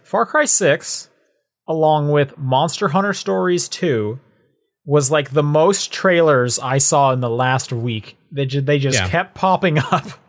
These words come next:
Speaker 2: Both
Speaker 1: In,
Speaker 2: need
Speaker 1: like,
Speaker 2: to fuck off. Nobody cares. Go
Speaker 1: in,
Speaker 2: away.
Speaker 1: like, every second one of these live streams, I would get a trailer for these <laughs> games.
Speaker 2: Totally.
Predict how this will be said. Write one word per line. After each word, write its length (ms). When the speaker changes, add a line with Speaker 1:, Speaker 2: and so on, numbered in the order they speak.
Speaker 2:
Both 220
Speaker 1:
In, 80
Speaker 2:
need 80
Speaker 1:
like, 140
Speaker 2:
to 40
fuck 220
off. 380
Nobody 420
cares. 500
Go 120
Speaker 1:
in, 60
Speaker 2:
away. 180
Speaker 1:
like, 140
every 340
second 720
one 200
of 120
these 160
live 320
streams, 400
I 80
would 120
get 120
a 80
trailer 400
for 160
these 280
<laughs> 220
games. 360
Speaker 2:
Totally. 600